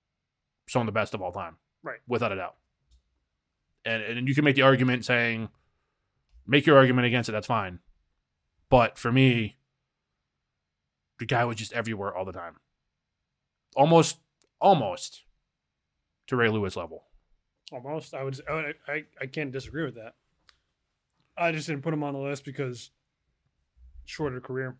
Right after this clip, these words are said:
Speaker 1: Understandable. I, I, I had a hard time with that too, but I, I, in the end, I thought I saw enough to put him there.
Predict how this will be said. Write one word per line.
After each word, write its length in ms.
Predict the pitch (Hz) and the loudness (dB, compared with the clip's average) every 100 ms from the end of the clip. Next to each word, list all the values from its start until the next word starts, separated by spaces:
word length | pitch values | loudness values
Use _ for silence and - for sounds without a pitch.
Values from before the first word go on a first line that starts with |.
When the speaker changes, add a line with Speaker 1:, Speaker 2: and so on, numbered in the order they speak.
| - | -4
Speaker 1:
Understandable. 580 | 185 190 123 104 113 - | -2 0 0 -2 -4 0
I, 120 | 117 | 2
I, 200 | 139 143 | 4 6
I 20 | 139 | 6
had 80 | |
a 40 | 143 | 6
hard 140 | 143 | 4
time 180 | 131 127 | 2 0
with 100 | 117 | 0
that 160 | 113 107 | -2 -4
too, 160 | 98 | -8
but 120 | 98 101 | -6 -4
I, 80 | |
I, 100 | 104 | -4
in 140 | 110 117 | -4 -6
the 120 | 113 | -4
end, 180 | 110 107 | -4 -4
I 80 | 101 | -4
thought 200 | 107 101 | -4 -4
I 60 | |
saw 220 | 98 98 | -6 -8
enough 160 | 98 87 | -8 -10
to 60 | 92 | -12
put 120 | 98 | -12
him 100 | 87 | -14
there. 200 | 87 87 | -16 -18